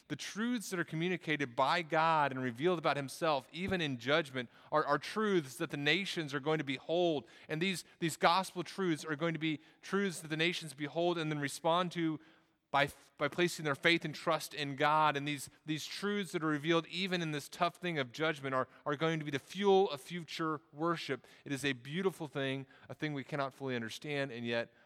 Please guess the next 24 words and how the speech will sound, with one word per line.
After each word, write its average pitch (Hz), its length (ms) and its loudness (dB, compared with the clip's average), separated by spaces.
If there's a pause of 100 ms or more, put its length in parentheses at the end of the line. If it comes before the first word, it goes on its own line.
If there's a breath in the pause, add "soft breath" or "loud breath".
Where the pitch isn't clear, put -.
(100)
a 120 60 -12
thing 127 360 -4
of 107 140 -10
beauty 120 320 -4
nonetheless. 107 720 -4
And, 104 260 -12
and 104 80 -8
I 98 120 -6
hope 139 320 -6 (360 soft breath)
that 113 240 -4
we 110 200 -6
enjoy 110 640 -4 (800)
thinking 117 280 -6
through 110 180 -14
these 101 200 -10
things 98 320 -8
together, 113 500 0
even 110 240 -8
if 107 140 -12
we 98 60 -16
can't 98 260 -10
fully 101 220 -8
understand 110 560 -4
them. 85 180 -14